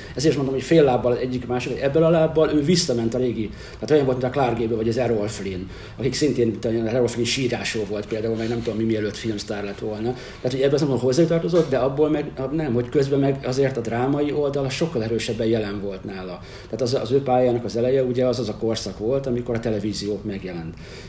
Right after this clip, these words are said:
És ez egy egészen izgalmas korszak volt a, a, hát a színészek szempontjából is, de minden szempontból, mert a televízió az ötvenes években egy olyan művészi színvonalat jelentett, amit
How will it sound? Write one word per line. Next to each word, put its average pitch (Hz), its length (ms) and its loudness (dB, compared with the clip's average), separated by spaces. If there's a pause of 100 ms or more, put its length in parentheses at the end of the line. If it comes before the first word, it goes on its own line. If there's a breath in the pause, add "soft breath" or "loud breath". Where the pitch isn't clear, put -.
És - 80 -6
ez 123 80 0
egy 120 120 0
egészen 110 340 -4
izgalmas 104 440 -6
korszak 104 380 -8
volt 98 300 -6
a, - 120 -8
a, 104 540 -4
hát 117 120 -4
a 117 60 -2
színészek 113 380 0
szempontjából 113 380 -4
is, 113 60 -2
de 117 80 -2
minden 117 240 2
szempontból, 131 600 -2 (300 loud breath)
mert 120 120 -4
a 117 40 2
televízió 123 540 4
az 107 100 2
ötvenes 117 340 0
években 135 380 0
egy 123 160 0
olyan 117 260 4 (160)
művészi 117 420 2
színvonalat 110 580 0
jelentett, 117 340 -2
amit 135 320 -4